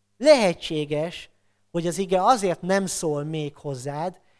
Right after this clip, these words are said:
mert a Szent Szellem nem akar téged tovább engedni. Azt akarja, hogy maradj annál a témánál, amivel utoljára foglalkoztál. Na és mi lesz, teszed föl a kérdést, hogyha, ha több hónapig annál a témánál maradok, mert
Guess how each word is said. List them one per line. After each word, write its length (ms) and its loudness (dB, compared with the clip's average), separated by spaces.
mert 180 -10
a 40 -10
Szent 280 -8
Szellem 240 -6
nem 160 -6
akar 300 -8
téged 340 -8
tovább 400 -6
engedni. 600 -12
Azt 260 2
akarja, 520 2
hogy 180 -4
maradj 380 2
annál 340 0
a 140 -2
témánál, 880 -4
amivel 400 2
utoljára 500 0
foglalkoztál. 920 -6
Na 140 4
és 220 0
mi 180 2
lesz, 300 6
teszed 380 0
föl 180 4
a 80 4
kérdést, 560 -2
hogyha, 300 -2
ha 140 -2
több 320 2
hónapig 720 2
annál 360 2
a 60 2
témánál 640 -2
maradok, 420 -2
mert 220 -4